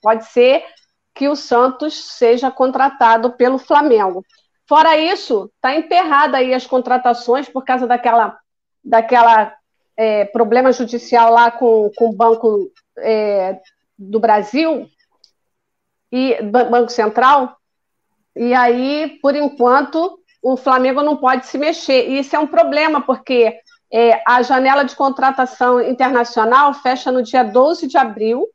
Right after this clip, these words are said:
e o Flamengo, é, volta, né, vai pra, pra Libertadores, já, já a fase de grupos, no dia dois de abril. Então, tem um mês pra se mexer, pra contratar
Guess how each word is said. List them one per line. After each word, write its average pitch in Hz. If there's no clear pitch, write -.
e 330
o 311
Flamengo, 269
é, 233
volta, 254
né, 226
vai 233
pra, 214
pra 214
Libertadores, 226
já, 208
já 208
a 208
fase 220
de 240
grupos, 254
no 277
dia 277
dois 240
de 330
abril. 240
Então, 285
tem 320
um 330
mês 269
pra 262
se 254
mexer, 277
pra 302
contratar 330